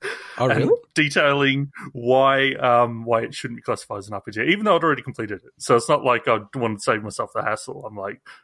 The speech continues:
Speaker 2: I wanna save other people pain of
Speaker 1: Oh.
Speaker 2: going through this just to, to get it on their, uh, I guess, on that leaderboard. But it's,
Speaker 1: <laughs>
Speaker 2: when you've got a game that's all, you know, you have to craft stuff and you have,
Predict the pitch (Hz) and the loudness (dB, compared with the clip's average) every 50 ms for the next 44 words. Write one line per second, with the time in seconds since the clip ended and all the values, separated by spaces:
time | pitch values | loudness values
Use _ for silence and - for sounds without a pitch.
0 | _ - - 135 170 214 226 202 165 - - - 139 123 117 117 - 123 117 117 | _ -2 -2 0 0 0 0 0 0 -2 0 0 0 0 0 0 0 0 0 0
1 | 113 - - 107 98 - - 110 98 98 98 _ _ - _ _ - - 123 - | -2 -2 -4 -6 -6 -6 -8 -10 -10 -10 -12 _ _ -20 _ _ -14 -10 -8 -6
2 | - 104 101 101 98 98 98 120 107 101 101 - - - 107 101 98 95 90 - | -4 -4 -4 -6 -8 -8 -6 -6 -6 -8 -8 -12 -12 -12 -10 -10 -10 -12 -12 -12
3 | - - - - _ _ - - 123 110 - - - 123 107 104 104 104 101 104 | -14 -14 -16 -18 _ _ -8 -4 -4 -4 -4 -4 -2 -2 0 0 0 -2 -4 -6
4 | - - - 110 120 110 104 107 104 104 107 104 104 104 104 101 101 101 101 107 | -10 -14 -10 -6 -6 -6 -6 -6 -10 -10 -10 -10 -10 -10 -10 -10 -10 -10 -10 -12
5 | 110 113 107 _ 113 - - - 131 110 104 107 - - 110 104 104 101 101 98 | -12 -14 -14 _ -18 -20 -16 -14 -14 -12 -12 -12 -10 -8 -10 -10 -10 -10 -12 -12
6 | 98 - 131 120 113 - - - - - - - _ _ _ _ _ _ - 160 | -8 -2 -2 -2 -2 -2 -6 -20 -20 -20 -20 -20 _ _ _ _ _ _ -2 -2
7 | 165 165 - 160 - - - - - _ _ _ - - - - - - - - | 0 0 -2 -6 -4 -4 -6 -8 -8 _ _ _ -18 -18 -18 -18 -20 -20 -20 -20
8 | _ _ _ _ _ - 160 160 196 202 226 240 247 - 254 226 220 - - 151 | _ _ _ _ _ -8 -2 0 0 0 0 -2 -2 0 0 0 0 0 0 0
9 | 131 123 120 120 117 110 123 113 - - - - 139 131 131 120 - _ - 131 | 2 2 2 0 -2 -4 -6 -6 -6 -6 -4 0 0 0 0 -2 -8 _ -10 -8
10 | 113 110 107 107 107 117 - - 127 - - - 123 113 113 117 113 - - - | -4 -2 -2 0 -2 -2 -4 -6 -14 -12 -6 0 2 4 4 4 2 -2 -8 -16
11 | - - - - 120 110 107 - - 107 104 107 104 104 104 104 - | -14 -12 -4 -2 -2 -2 -2 -2 -8 -10 -10 -8 -6 -6 -6 -6 -6